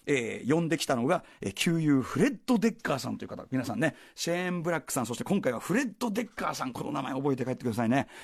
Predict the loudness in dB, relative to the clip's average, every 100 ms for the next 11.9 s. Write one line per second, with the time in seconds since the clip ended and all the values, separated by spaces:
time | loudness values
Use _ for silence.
0 | -6 0 2 2 2 2 0 -2 -2 -2
1 | 0 2 2 4 4 2 2 4 4 2
2 | -2 -4 -2 -2 -2 -6 -16 -4 0 2
3 | 4 4 2 -4 -2 0 2 2 2 6
4 | 6 4 0 2 4 4 2 2 2 0
5 | 0 0 0 4 4 4 -4 -20 -2 6
6 | 6 6 4 2 4 4 4 2 4 4
7 | 4 2 2 2 2 2 0 2 4 2
8 | 0 0 0 2 0 2 0 0 -2 0
9 | 0 0 -4 -4 0 2 6 4 6 2
10 | 0 0 2 4 2 2 0 0 0 -2
11 | 0 0 0 -4 -4 -2 -2 -2 -4